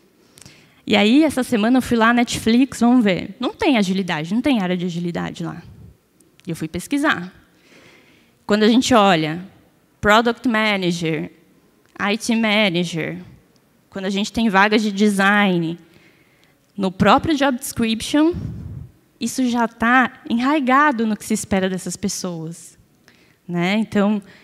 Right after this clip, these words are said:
aqui lendo rapidamente, né? Empoderar times pra inovar, criar de forma ágil, suportando mudança,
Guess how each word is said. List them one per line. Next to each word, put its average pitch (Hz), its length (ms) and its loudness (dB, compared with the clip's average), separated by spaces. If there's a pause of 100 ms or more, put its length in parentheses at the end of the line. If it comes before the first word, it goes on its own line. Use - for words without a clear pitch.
(840)
aqui 180 320 -4
lendo 214 460 0
rapidamente, 202 840 0
né? 185 220 -2
Empoderar 202 480 0
times 233 640 4
pra 202 180 0
inovar, 202 640 2
criar 214 640 2 (320)
de 185 160 -6
forma 214 320 2
ágil, 196 960 6 (560)
suportando 220 560 0
mudança, 214 960 2